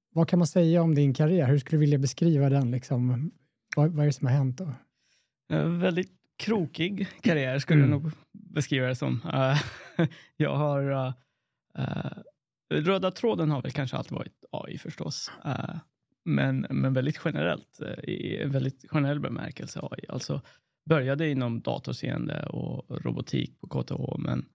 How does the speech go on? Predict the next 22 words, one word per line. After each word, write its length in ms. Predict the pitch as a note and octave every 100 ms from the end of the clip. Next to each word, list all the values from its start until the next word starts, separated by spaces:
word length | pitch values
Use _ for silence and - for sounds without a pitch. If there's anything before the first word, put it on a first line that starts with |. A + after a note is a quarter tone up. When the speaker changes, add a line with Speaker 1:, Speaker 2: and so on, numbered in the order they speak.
| _ _ _ _ _ -
Speaker 2:
eh, 540 | - B2 - - -
startade 380 | - C3+ B2 B2
mitt 140 | B2
första 260 | - B2 B2
startup, 720 | - B2 A#2+ C3+ B2 _ -
eh, 400 | G1+ - - - -
redan 540 | - B2+ C3 B2+ B2 -
under 300 | E3+ F3 D3
doktoreringsperioden 1120 | - B2 - A#2+ A2+ B2 C3 - - - - -
inom 500 | B2 A2+ - - - _ -
just 220 | A2+ -
datorseende 760 | - - - - G1+ G1+ G1+ B2+ _ _ _ _
här, 240 | - - - _ _
eh, 380 | B2+ - B2+ -
i, 220 | - - -
i 120 | B2+
Sverige. 400 | - B2+ - -
Men 160 | - B2+
så 140 | D3
sålde 340 | C3+ D#3 B2 C3
jag 120 | C3+
det 180 | A2+